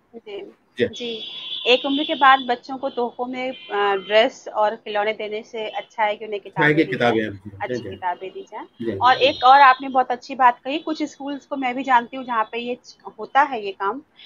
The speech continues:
Speaker 2: जी, हाँ
Speaker 1: कि
Speaker 2: जी, हाँ जी।
Speaker 1: स्कूल के अंदर book fair लगाए जाएं, स्कूल
Speaker 2: जी,
Speaker 1: के
Speaker 2: हाँ जी,
Speaker 1: लिए
Speaker 2: हाँ जी।
Speaker 1: खास तौर पे book
Speaker 2: जी, हाँ जी,
Speaker 1: फेयर
Speaker 2: सही बात।
Speaker 1: लगाए जाएं, तो
Speaker 2: जी, हाँ जी।
Speaker 1: बच्चों को वो सामने किताबें दिखेंगी और दो तीन दिन का book fair होगा तो बच्चे अपने हिसाब से किताबों को देख पाएंगे, घर जाके
Speaker 2: जी।
Speaker 1: इत्तला कर पाएंगे, फिर घर वालों से कह के उनसे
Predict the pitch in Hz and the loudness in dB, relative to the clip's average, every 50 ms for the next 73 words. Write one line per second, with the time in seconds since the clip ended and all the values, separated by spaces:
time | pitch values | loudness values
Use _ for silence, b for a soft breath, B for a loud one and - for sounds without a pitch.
0 | b - 139 143 - - - 101 - 311 320 349 370 370 - 381 339 - - 262 | b 2 2 2 4 4 0 -2 -2 0 2 2 2 2 2 0 2 2 0 -2
1 | 262 269 269 269 269 240 214 - _ _ _ _ _ - 262 254 - - - 254 | -2 -2 0 2 2 2 2 0 _ _ _ _ _ -6 -6 -6 -4 -2 2 4
2 | 220 214 202 196 185 185 180 180 170 175 208 - 196 185 226 285 285 - - - | 6 6 6 4 0 2 4 4 2 2 0 -2 -6 -8 -8 -8 -12 -14 -8 0
3 | 294 320 339 330 247 - - 120 107 - 117 - 185 196 175 - - - 202 190 | 2 2 4 4 4 4 4 4 4 2 0 0 0 -2 -2 -2 -4 -8 -10 -10
4 | 185 - 196 - - 127 120 107 104 101 - 147 156 139 180 170 165 - - 277 | -10 -12 -18 -12 -6 -4 -2 -2 -2 2 2 2 2 2 0 -4 -6 -8 -10 -12
5 | 403 _ _ _ b b b - - 247 220 240 240 208 190 180 - 339 330 320 | -14 _ _ _ b b b -14 -12 -4 2 2 2 2 0 -4 -4 -6 -4 -2
6 | 330 320 320 311 320 320 311 - _ _ _ - 233 - - 262 226 233 247 254 | -2 -4 -2 0 0 0 0 0 _ _ _ -16 -12 -2 2 4 4 4 4 2
7 | 269 277 277 - 240 214 214 220 247 208 233 226 - - 262 233 226 208 233 240 | -4 -4 0 2 4 4 4 4 0 -4 -6 -10 -8 -6 -6 -6 -6 -6 -4 -2
8 | 247 233 220 220 208 214 214 226 - 233 226 233 226 220 214 214 214 202 202 214 | 0 2 2 2 2 0 -6 -6 -6 -8 -8 -6 -6 -6 -2 -2 -2 -2 -2 -8
9 | - _ - 220 214 214 226 202 208 208 208 233 202 190 196 _ - 233 214 214 | -14 _ -4 -4 -4 -4 -4 -4 -4 -4 -4 -4 -8 -8 -8 _ -8 -8 -8 -8
10 | - 226 226 - - 208 196 - _ - 220 233 _ _ _ - - _ - 190 | -10 -18 -16 -10 -8 -8 -8 -8 _ -14 -14 -14 _ _ _ -20 -20 _ -8 -2
11 | 196 175 185 196 214 202 214 208 196 214 220 220 - - 208 196 202 220 214 214 | -2 -2 -2 -2 -6 -6 -4 0 2 2 2 2 0 -4 -2 -2 -2 -2 -4 -6
12 | 190 196 220 208 202 208 196 202 - 220 220 208 - 233 226 - 220 214 214 - | -6 -4 -4 -2 2 2 0 0 0 -6 -6 -6 -6 -10 -10 -4 0 0 0 0
13 | 208 202 196 - 202 190 196 208 208 214 214 - 220 196 254 233 202 202 202 196 | -2 -6 -4 -2 -2 -2 -2 -2 -4 -6 -6 -6 -6 -2 0 0 2 2 2 0
14 | 202 208 214 233 - 214 - 208 208 202 - 214 214 208 208 208 - 214 208 | 0 -2 -8 -8 -10 -10 -4 -4 -4 -4 -4 -8 -12 -10 -12 -12 -10 -10 -10